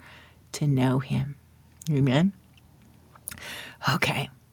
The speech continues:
Now, I always tell you these things through stories, and they're all experiential things that I encounter in the Spirit. So a couple of months ago,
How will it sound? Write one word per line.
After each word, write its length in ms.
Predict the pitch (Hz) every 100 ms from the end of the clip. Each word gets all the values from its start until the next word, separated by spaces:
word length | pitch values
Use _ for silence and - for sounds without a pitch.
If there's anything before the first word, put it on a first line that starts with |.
| _ -
Now, 160 | 165
I 40 | 156
always 280 | 185 233 -
tell 200 | 226 196
you 200 | 220 214
these 200 | 220 -
things 380 | 180 180 185
through 180 | - 180
stories, 800 | 165 - - 202 175 165 156 147
and 100 | 143
they're 140 | 156 156
all 160 | 156 -
experiential 1120 | 165 - - - 202 220 220 214 208 214 160
things 380 | 139 151 156 139
that 200 | 143 135
I 300 | 160 160 165
encounter 640 | 170 180 180 - 143 143 156
in 280 | 139 147
the 60 | 135
Spirit. 520 | - - 135 82 - - - - - -
So 400 | - - 170 165 -
a 120 | 175
couple 580 | - - 196 196 269 294
of 60 |
months 480 | 269 247 233 233 -
ago, 480 | 156 151 135 73 -